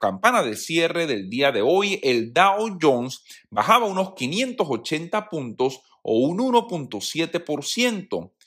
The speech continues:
Pero el problema de lo que está ocurriendo es que la tendencia continúa a ser bajista. Recordemos, tenemos importantes reportes de ganancias en los próximos días de importantes empresas justamente que pudieran repercutir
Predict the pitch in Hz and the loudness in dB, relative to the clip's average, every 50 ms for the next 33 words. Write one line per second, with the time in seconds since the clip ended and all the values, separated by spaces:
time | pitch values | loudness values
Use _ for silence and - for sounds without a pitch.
0 | _ _ - - - - 175 185 196 190 196 190 185 185 214 254 277 277 254 220 | _ _ -20 -10 2 4 4 6 6 4 4 2 4 6 6 4 4 6 4 4
1 | 175 147 - - 120 - - 160 190 - - 127 - 135 156 180 185 180 190 185 | 4 4 2 0 -2 2 2 2 4 2 -2 -4 -2 -2 -4 -4 -2 -2 -4 -2
2 | - 190 180 170 165 - - 139 127 123 131 170 196 208 196 190 - 190 185 - | -2 0 2 2 0 0 -2 -6 -6 0 0 0 2 2 -2 -2 -2 -2 -2 -2
3 | 160 143 120 110 110 104 113 139 160 175 175 160 139 - - - 170 170 170 - | -6 -8 -6 -6 -8 -6 -6 -4 -2 0 0 0 0 -2 -2 -2 0 0 2 2
4 | 143 127 127 - - 208 220 196 - - _ 98 87 - - - - - _ _ | 2 2 2 0 -2 -2 -2 -2 -4 -4 _ -4 -4 -4 -6 -16 -20 -20 _ _
5 | 120 120 117 117 110 107 113 160 214 240 240 240 240 233 240 - - - _ _ | 2 2 4 2 2 2 6 6 6 6 6 2 0 0 0 -6 -12 -20 _ _
6 | _ 131 120 123 139 170 190 185 185 180 170 151 - 135 127 120 120 - 233 262 | _ 4 4 4 4 4 2 2 2 0 -2 -2 2 2 2 2 4 2 2 2
7 | 269 247 240 214 170 143 120 107 - 143 151 156 - 180 180 165 156 123 107 107 | 2 4 2 2 4 4 0 0 2 0 0 0 0 -2 0 0 0 0 2 2
8 | 120 160 202 208 196 - - 202 208 208 202 - - _ _ _ _ 110 113 110 | 2 2 0 0 -2 2 4 4 4 4 2 -4 -12 _ _ _ _ 0 0 0
9 | 107 - - 127 127 - - 170 156 131 113 113 135 175 196 190 190 190 165 175 | 2 4 4 4 4 2 0 0 0 0 0 0 0 2 6 6 6 6 4 2
10 | 175 170 170 - - 143 139 135 127 - - 247 269 269 240 - 196 180 139 113 | 0 0 -2 -4 0 2 2 2 2 2 2 2 2 2 0 -4 -4 -2 -2 -4
11 | 110 95 - 180 202 220 214 - - 120 117 - 139 143 - - 156 160 160 160 | -4 -2 2 4 4 4 4 2 0 0 0 0 -4 -6 2 2 2 2 2 -2
12 | 165 151 - 160 151 147 135 - - 120 113 117 127 139 151 170 160 160 151 - | -4 -2 -4 -2 0 0 -2 0 -2 -2 0 2 2 2 2 2 2 2 2 2
13 | - 139 123 120 - - 117 98 - - 214 214 196 135 107 | 2 0 -2 -2 -6 -10 -12 -12 -2 0 2 2 2 0 -4